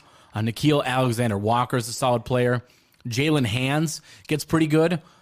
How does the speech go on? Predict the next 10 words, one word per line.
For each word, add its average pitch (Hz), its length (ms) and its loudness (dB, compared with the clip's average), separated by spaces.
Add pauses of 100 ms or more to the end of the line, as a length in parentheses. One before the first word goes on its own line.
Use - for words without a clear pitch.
(200)
And, 123 460 0
uh, 107 300 -4
Kevin 160 240 -2
Porter 151 260 2
Junior, 160 420 0
just 135 260 -4
as 123 120 -4
far 139 200 0
as 123 140 -2
players. 131 560 -2